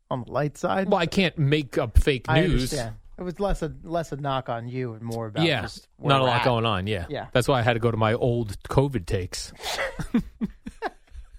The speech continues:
Speaker 2: Yeah, that's how you know, CeeLo.
Speaker 1: You know what we're gonna end up doing?
Speaker 2: <laughs>
Speaker 1: I think, maybe I could be wrong. We're gonna end up, even though he's gone now, we'll be talking about Kyrie again today.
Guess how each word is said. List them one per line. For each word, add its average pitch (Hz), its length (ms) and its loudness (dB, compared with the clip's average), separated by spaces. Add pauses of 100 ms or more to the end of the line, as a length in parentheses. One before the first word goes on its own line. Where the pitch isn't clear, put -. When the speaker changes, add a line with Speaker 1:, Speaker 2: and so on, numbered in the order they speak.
(840)
Speaker 2:
Yeah, 180 260 2 (440)
that's 160 220 6
how 180 80 10
you 160 160 2
know, 175 160 2
CeeLo. 113 460 2
Speaker 1:
You 190 80 2
know 208 200 4
what 214 60 2
we're 208 120 0
gonna 214 140 2
end 202 160 2
up 185 140 2
doing? 208 240 4
Speaker 2:
<laughs> 202 200 2
Speaker 1:
I - 120 6
think, 196 360 0
maybe 156 400 -2
I 151 100 -2
could 156 140 -4
be 151 120 0
wrong. 160 420 -2
We're 139 160 -6
gonna 151 160 0
end 147 180 2
up, 143 120 0
even 139 160 -4
though 147 120 2
he's 139 120 -2
gone 143 260 2
now, 165 220 0
we'll 160 140 -4
be 131 140 -2
talking 127 300 0
about 117 240 -2
Kyrie 131 380 -2
again 117 260 -8
today. - 260 -12